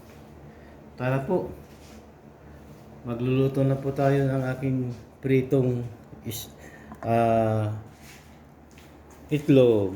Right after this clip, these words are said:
Dito po ang aking, ah, kitchen.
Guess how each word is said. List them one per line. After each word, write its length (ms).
Dito 240
po 180
ang 80
aking, 480
ah, 440
kitchen. 520